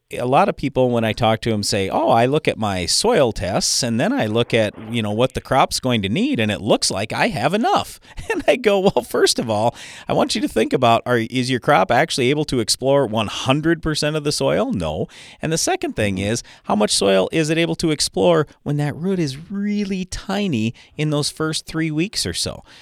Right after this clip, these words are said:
So I agree with you, the phosphorus is a big deal, but the question I get most often is, "Why is my corn so yellow when it comes out of the ground?" A lot of people say, "Oh, it'll grow out of it," and, "Oh, the sun will help you when you get more sunlight. We've had a lot of clouds."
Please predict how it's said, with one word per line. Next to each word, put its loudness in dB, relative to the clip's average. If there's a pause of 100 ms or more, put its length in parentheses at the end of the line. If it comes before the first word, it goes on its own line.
(140)
So 2
I 6
agree 0
with -2
you, 0
the -4
phosphorus -2
is -6
a -6
big -6
deal, -6
but -6
the -6
question 0
I -2
get -2
most -4
often -2
is, -2 (260)
"Why 4
is 2
my 2
corn -2
so 0
yellow 4
when 0
it -8
comes -2
out 2
of -2
the -6
ground?" -4
A -4
lot 2
of -4
people -2
say, 0
"Oh, 6
it'll 6
grow 6
out 6
of -2
it," -4
and, -2
"Oh, 2
the 0
sun 0
will 2
help 0
you 0
when -2
you -2
get 0
more -2
sunlight. -2
We've -4
had 0
a -2
lot 0
of -6
clouds." 2